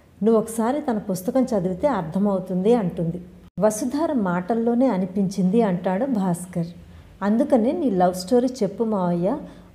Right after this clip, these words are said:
వసుధార రాస్తుంది" అంటుంది. "ఒక్క నిమిషం మావయ్య, వసుధార కూడా వింటే నీ గురించి ఇంకా బాగా రాయగలుగుతుంది" అని వసుధారకు ఫోన్ చేసి, "ఒకసారి మా ఇంటికి రావా?" అంటుంది.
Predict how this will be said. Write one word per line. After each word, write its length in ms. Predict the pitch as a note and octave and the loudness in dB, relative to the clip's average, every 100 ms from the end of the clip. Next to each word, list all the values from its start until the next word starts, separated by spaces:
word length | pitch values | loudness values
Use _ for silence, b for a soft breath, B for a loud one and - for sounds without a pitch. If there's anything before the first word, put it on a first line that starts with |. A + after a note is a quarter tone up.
| F3 | -4
వసుధార 480 | F#3+ F#3 F#3+ A#3+ A3 | -2 -2 0 0 0
రాస్తుంది" 600 | F3+ E3+ E3+ - F3 F3+ | 0 -2 -4 -2 0 2
అంటుంది. 440 | A#3 F3 E3 D3+ - - b b b b G3 | 0 -2 -6 -10 -12 -18 b b b b -4
"ఒక్క 200 | F#3+ C#4 | 2 4
నిమిషం 380 | A#3 - A3 | 4 2 0
మావయ్య, 420 | F#3+ F3 F3 A3 F4 - - | 0 0 0 -2 -4 -12 -6
వసుధార 380 | F#3+ E3+ A#3 A#3 | -2 0 2 2
కూడా 240 | A#3 G#3+ G3+ | 2 0 2
వింటే 340 | F#3 F3 B3+ | 0 2 2
నీ 140 | A#3+ | 2
గురించి 380 | F3 F#3 G3+ A3 | 2 0 0 0
ఇంకా 240 | F#3 - A#3 | -2 0 0
బాగా 320 | F#3+ F#3 G#3 | 2 0 0
రాయగలుగుతుంది" 840 | G3 F#3 F#3 F#3+ F3+ F3+ F3 E3+ | 2 2 2 2 2 0 0 2
అని 280 | F3 F#3+ G4+ B B B - | 2 0 -2 B B B -2
వసుధారకు 540 | F#3 F3+ A#3+ A#3 A#3 - | 0 2 2 2 0 -4
ఫోన్ 280 | F#3 F#3 F3+ | -4 -4 0
చేసి, 320 | F#3 F3 D#4 - B - | -2 0 -6 -8 B -4
"ఒకసారి 360 | G3+ - A3+ B3+ | -4 0 0 0
మా 180 | A3 F#3 | 0 -2
ఇంటికి 300 | F3+ F#3 G#3 | -2 -2 0
రావా?" 320 | F#3 E3+ F#3+ | 0 0 0
అంటుంది. 520 | G#3+ F3 F#3 E3 F3 | 0 -2 -2 -4 -4